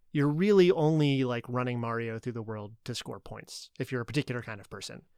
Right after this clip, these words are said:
uh, or if you're a designer. Like, there's always a gamification. And so video games are something that have this competitive side of them baked in from the beginning of the medium and way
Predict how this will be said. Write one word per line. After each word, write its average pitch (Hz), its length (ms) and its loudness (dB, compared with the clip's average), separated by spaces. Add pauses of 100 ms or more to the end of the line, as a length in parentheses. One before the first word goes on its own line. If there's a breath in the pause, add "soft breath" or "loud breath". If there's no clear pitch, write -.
(280)
uh, 113 160 -6
or 123 200 -6
if 104 80 -12
you're 117 140 -8
a 107 60 -10
designer. 110 440 -10
Like, 117 140 -12
there's 123 200 -6
always 123 280 -2
a 127 80 -4
gamification. 113 960 -6
And 117 220 -6
so 127 480 0 (100)
video 156 380 4
games 135 340 2
are 127 80 0
something 120 500 -4
that 110 340 -8 (840)
have 147 500 2
this 127 260 -2 (400)
competitive 127 600 0
side 117 220 -4
of 110 120 -6
them 104 240 -10
baked 110 320 -10
in 135 280 -8 (720)
from 139 200 2
the 131 80 0
beginning 131 400 0
of 110 60 -6
the 120 60 -4
medium 120 600 -2
and 120 220 -4
way 165 200 2